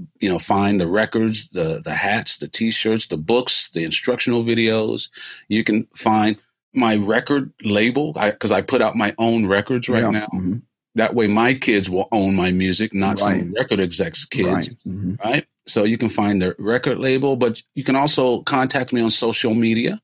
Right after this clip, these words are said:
Speaker 1: I'm at, you know, Victor Wooten on Facebook, at Victor Wooten on Twitter and Instagram. Um, and if people send me messages and somebody answers, it's me that's answering.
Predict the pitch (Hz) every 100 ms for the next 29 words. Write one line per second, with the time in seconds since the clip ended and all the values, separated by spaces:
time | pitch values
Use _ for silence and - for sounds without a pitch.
0 | _ _ _ _ - 104 123 - - 107
1 | 90 117 110 113 117 127 123 101 - 120
2 | - 120 127 139 _ - 107 110 110 117
3 | 120 113 123 120 95 90 - 113 127 120
4 | 98 120 123 - 131 127 127 131 147 151
5 | _ _ _ _ - 104 104 107 110 120
6 | 113 110 - 139 139 - 135 135 135 131
7 | 143 147 147 160 160 - - _ _ -
8 | 107 - 127 127 123 120 120 135 151 135
9 | 113 107 104 120 127 110 104 104 110 127
10 | 151 196